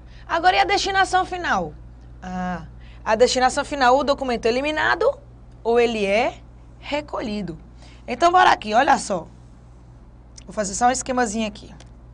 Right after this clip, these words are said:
Na etapa da avaliação de documentos, na etapa da avaliação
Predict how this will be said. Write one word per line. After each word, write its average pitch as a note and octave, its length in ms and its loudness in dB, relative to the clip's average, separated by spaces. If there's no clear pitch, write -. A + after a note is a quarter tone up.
Na D#4 320 0
etapa F3+ 640 0
da A3 360 6
avaliação G#3 1040 0
de G3 240 -4
documentos, F3+ 840 -8
na G3 180 -4
etapa F#3+ 440 0
da F3+ 240 4
avaliação F#3 920 -4